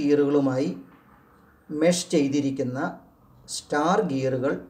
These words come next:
കറങ്ങുന്നത്. സൺ ഗിയറുകളുടെ ഉൾഭാഗത്തുള്ള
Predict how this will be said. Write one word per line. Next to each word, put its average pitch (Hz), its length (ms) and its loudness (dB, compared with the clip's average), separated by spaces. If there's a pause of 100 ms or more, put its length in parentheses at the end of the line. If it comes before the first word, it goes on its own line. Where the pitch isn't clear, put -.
കറങ്ങുന്നത്. 123 540 -4 (2500)
സൺ 175 280 2 (100)
ഗിയറുകളുടെ 170 600 8 (520)
ഉൾഭാഗത്തുള്ള 160 880 2